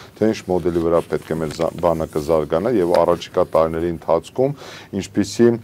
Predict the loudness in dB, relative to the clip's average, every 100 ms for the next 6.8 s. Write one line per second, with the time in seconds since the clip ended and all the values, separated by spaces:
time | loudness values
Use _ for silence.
0 | -12 -20 -18 4 8 10 8 6 0 0
1 | 2 4 4 2 -4 -6 -6 -6 -6 -2
2 | 0 2 2 2 2 2 0 -8 -6 -2
3 | 2 4 4 4 4 4 -2 2 6 6
4 | 4 -2 -10 0 2 2 2 2 2 4
5 | 4 4 4 4 0 0 4 4 6 2
6 | 4 2 2 0 0 -2 -4 -4